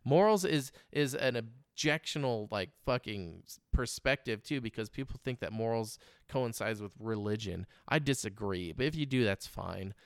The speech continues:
I think you can have good morals without religion, but morals is a, is a, a concrete, you know, definition of doing the right thing and being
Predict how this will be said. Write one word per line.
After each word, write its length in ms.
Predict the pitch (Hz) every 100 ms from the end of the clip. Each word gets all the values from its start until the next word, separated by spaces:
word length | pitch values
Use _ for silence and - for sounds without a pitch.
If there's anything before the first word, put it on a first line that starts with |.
| _ _ -
I 120 | 143
think 160 | 156 156
you 80 | 143
can 120 | 117
have 200 | 113 107
good 140 | 113
morals 360 | 110 101 101 104
without 320 | 101 107 90
religion, 420 | 92 95 98 104 - - -
but 140 | 151 - _ -
morals 640 | 117 131 214 226 180 156 -
is 280 | 139 123 -
a, 280 | 127 110 104
is 220 | - 117 110
a, 300 | 110 101 98 -
a 260 | 101 82 90
concrete, 760 | - 156 147 139 - 143 123 - _ _ _
you 100 | 135
know, 160 | 120 101
definition 840 | 107 127 - 107 123 143 95 82 - _
of 300 | - 120 101 - _ _ - 123
doing 380 | 147 156 135
the 120 | 123 120
right 300 | 110 110 - -
thing 360 | 127 82 85 - _
and 220 | - 117
being 340 | 123 135 120